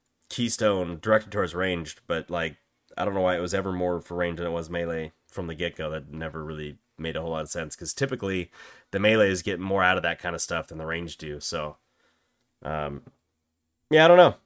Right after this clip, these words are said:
Interesting. Um, oh, behavioral systems. This one's good. This one is good. I, I actually wanna talk about this a little bit. Um,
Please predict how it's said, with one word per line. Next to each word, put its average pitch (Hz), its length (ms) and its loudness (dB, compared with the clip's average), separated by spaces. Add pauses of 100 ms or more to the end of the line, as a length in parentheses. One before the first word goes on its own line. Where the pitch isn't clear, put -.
(260)
Interesting. 113 440 -6 (1200)
Um, 110 500 4 (120)
oh, 156 160 10
behavioral 127 440 6
systems. 101 340 -2
This 123 180 4
one's 135 160 2
good. 101 360 4 (460)
This 127 220 6
one 139 160 10
is 104 180 6
good. 85 380 -2
I, 95 260 2
I 95 260 4
actually 98 300 0
wanna 92 180 0
talk 92 180 0
about 85 140 -2
this 85 140 -6
a 87 80 -4
little 85 260 -2
bit. 80 280 -4 (400)
Um, 90 720 4